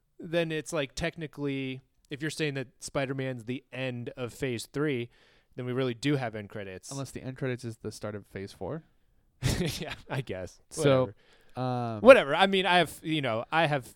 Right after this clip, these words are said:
Speaker 1: complete
Speaker 2: yeah, what ha-,
Speaker 1: faith.
Speaker 2: yeah, what
Speaker 1: I
Speaker 2: happens to the Avengers Initiative, I think, is what we're going to get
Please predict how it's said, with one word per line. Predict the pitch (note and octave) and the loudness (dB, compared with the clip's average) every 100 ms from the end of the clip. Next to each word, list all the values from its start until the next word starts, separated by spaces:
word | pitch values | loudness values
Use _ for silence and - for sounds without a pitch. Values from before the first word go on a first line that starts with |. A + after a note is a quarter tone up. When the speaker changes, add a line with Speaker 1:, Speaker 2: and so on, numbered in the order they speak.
| _ | _
Speaker 1:
complete | - C3 D#3+ | -6 0 0
Speaker 2:
yeah, | |
what | A#2 C3+ | 2 0
ha-, | A2+ | 0
Speaker 1:
faith. | G#2+ | -2
Speaker 2:
yeah, | D3 | -2
what | D3+ G3+ | -2 -2
Speaker 1:
I | |
Speaker 2:
happens | G#3 - G#3 - | -2 -4 -6 -6
to | D#3+ | -4
the | C#3+ | -4
Avengers | C3 B2+ A#2+ A2+ | -4 -6 -6 -8
Initiative, | A2+ B2 G#2+ G2+ | -8 -8 -8 -10
I | G2+ | -10
think, | G#2+ G#2+ - _ | -12 -16 -20 _
is | A#2+ A#2 A2+ | -10 -10 -8
what | A#2+ A#2 | -8 -6
we're | B2 | -8
going | A#2 A#2 A#2 | -6 -6 -8
to | - | -12
get | A2 A#2 A2+ | -12 -10 -10